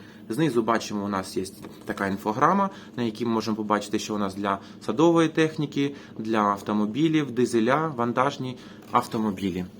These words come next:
Зверху можемо побачити специфікацію роботи. Тобто ж при дванадцять вольт у нас двадцять ампер ефективного струму, те ж саме при двадцяти чотирьох вольтах, як ви бачите. І с-,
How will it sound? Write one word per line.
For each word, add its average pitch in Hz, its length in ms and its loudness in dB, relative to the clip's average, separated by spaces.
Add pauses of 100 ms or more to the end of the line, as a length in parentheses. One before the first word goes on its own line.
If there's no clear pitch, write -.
(160)
Зверху 160 380 2
можемо 135 340 0
побачити 123 460 0
специфікацію 117 840 -4
роботи. 92 440 0 (420)
Тобто 120 200 0
ж - 100 -6
при 131 120 2
дванадцять 131 460 4
вольт 104 200 4
у 101 40 0
нас 101 160 2
двадцять 117 380 4
ампер 104 440 2
ефективного 98 640 -2
струму, 165 540 2 (240)
те 120 120 2
ж - 80 -4
саме 104 300 4 (140)
при 120 140 0
двадцяти 104 340 4
чотирьох 95 560 -2
вольтах, 156 440 2
як 170 160 -4
ви 175 60 2
бачите. 175 540 0 (560)
І 190 120 0
с-, - 160 -2